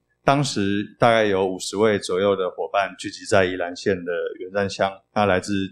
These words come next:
全世界各地。那他希望透过自己的一些努力去守护一些环境，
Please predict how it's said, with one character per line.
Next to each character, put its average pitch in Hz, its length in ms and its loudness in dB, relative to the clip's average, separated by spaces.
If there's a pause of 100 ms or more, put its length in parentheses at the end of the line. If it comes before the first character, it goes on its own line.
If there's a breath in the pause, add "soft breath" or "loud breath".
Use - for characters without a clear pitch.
(140)
全 98 160 -2
世 110 120 -8
界 110 160 4
各 110 180 4
地。 101 300 -4 (260)
那 95 260 0 (280)
他 113 480 2
希 - 200 -2
望 123 280 6
透 123 120 2
过 117 140 6
自 113 160 -2
己 98 140 -2
的 95 320 2
一 - 20 -6
些 110 200 2
努 92 220 -4
力 101 220 0
去 104 180 -4
守 87 240 -2
护 101 320 2
一 104 60 -2
些 107 160 2
环 92 260 0
境， 117 140 0